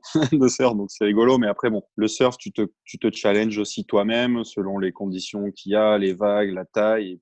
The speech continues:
tu te fais tes trucs dans ta tête. Donc j'ai découvert le surf, c'est vrai que pendant un an, j'ai quasiment pas joué à Tahiti parce que le golf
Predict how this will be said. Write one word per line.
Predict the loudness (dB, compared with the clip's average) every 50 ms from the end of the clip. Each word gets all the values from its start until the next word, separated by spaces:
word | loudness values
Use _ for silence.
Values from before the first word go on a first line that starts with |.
| _ _
tu | -14 -14
te | -4
fais | -2 -2
tes | 0 2 0
trucs | 0 0 -2 -2 -2
dans | -2 -2
ta | -2 -2 -2 0
tête. | 0 -2 -2 -2 -6 -4 _
Donc | 2 4
j'ai | 4 4 2
découvert | 2 0 -2 0 2 4 4 4
le | 2
surf, | -2 -6 -4 0 0 0 0
c'est | 0 -2 0
vrai | 0 0 -2
que |
pendant | -4 -6 -6 -4 -4 -4
un | -2 -2
an, | -2 -4
j'ai | -6 -8 -8
quasiment | -6 -6 -6 -4 -6 -8 -10 -6
pas | -6 -6 -6
joué | -6 -4 -2 0 0
à | 0
Tahiti | 0 -2 -4 -4 -4 -4 -6 -6 -4
parce | -4 -6 -8
que | -8 -10 -10
le | -8 -4
golf | 0 2 2 2 0